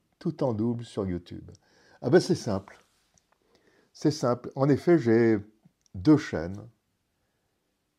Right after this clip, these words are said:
Mais la première chaîne, bon,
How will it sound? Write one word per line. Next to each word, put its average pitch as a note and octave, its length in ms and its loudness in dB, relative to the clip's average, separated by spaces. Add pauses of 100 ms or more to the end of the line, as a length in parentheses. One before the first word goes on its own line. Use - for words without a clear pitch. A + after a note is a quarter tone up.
(640)
Mais B2+ 320 0 (2250)
la C3+ 180 4
première C#3+ 360 0
chaîne, A#2+ 500 4 (480)
bon, F#2 480 -10